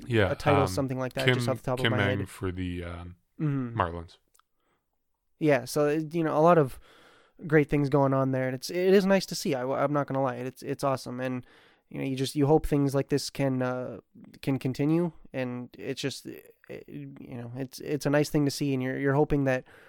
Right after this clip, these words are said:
Speaker 2: once this C B A is, is, uh, negotiated, it's finalized, we can see even more of that, and who knows, maybe spring training, you know, there are a lot of new faces and a lot of new people that we can see, because it's,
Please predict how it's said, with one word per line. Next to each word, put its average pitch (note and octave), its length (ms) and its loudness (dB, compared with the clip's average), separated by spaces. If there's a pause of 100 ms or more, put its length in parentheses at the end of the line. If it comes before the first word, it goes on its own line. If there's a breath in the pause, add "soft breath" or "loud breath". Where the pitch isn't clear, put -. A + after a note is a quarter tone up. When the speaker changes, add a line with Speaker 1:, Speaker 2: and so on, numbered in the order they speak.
(140 loud breath)
Speaker 2:
once C#3+ 220 0
this D3 160 0
C D3 160 0
B C#3 160 4
A C#3 140 6
is, B2 340 -2
is, B2+ 320 -4
uh, B2+ 320 -8 (260)
negotiated, C#3 720 4
it's B2+ 140 -6
finalized, C#3 560 2
we C#3+ 80 -2
can C3 120 -6
see D3 140 -6
even C#3+ 300 2
more C3+ 180 6
of C#3+ 80 6
that, D3 320 4
and C3 200 -6 (640 soft breath)
who F3+ 100 4
knows, D#3 200 6
maybe D#3+ 240 6
spring D#3+ 260 2
training, D#3 340 4
you C#3+ 40 4
know, C#3 120 4
there C#3 100 4
are - 20 6
a C#3 40 6
lot C#3 180 6
of C#3+ 80 2
new C#3 140 2
faces C#3 420 0
and C3 80 0
a C3 40 0
lot C3+ 180 2
of C3 40 -2
new C3+ 120 0
people C3+ 260 -2
that C#3 160 0
we C#3 80 -2
can C3 160 -4
see, B2+ 240 -6
because C3 320 -6
it's, - 300 -12